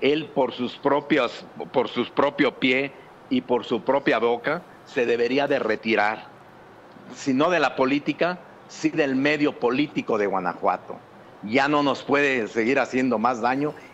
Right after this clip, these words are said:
y no nos puede seguir ofendiendo. Esta situación que yo les estoy declarando a ustedes, obviamente que yo la tengo que poner donde la, la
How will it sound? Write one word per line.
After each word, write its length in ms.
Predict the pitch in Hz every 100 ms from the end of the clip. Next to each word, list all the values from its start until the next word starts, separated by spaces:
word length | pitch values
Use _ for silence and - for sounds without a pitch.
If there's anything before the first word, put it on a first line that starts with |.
| -
y 100 | 127
no 140 | 139
nos 180 | 147 120
puede 260 | 135 139 123
seguir 280 | 110 123
ofendiendo. 640 | 120 113 90 80 85 82 85 - - - - - -
Esta 360 | 170 175 - 131
situación 600 | 127 113 104 127 127 110 - - - - -
que 100 | 117
yo 140 | 120 170
les 160 | 165
estoy 220 | 139 - 151
declarando 500 | 143 127 123 147 131
a 40 |
ustedes, 440 | - 135 156 - - - -
obviamente 600 | - 175 180 147 175 160
que 100 | -
yo 100 | 131
la 140 | 147 127
tengo 180 | 135 123
que 120 | 131
poner 320 | 120 120 131
donde 200 | 120 107
la, 200 | 101 98 - -
la 140 | 110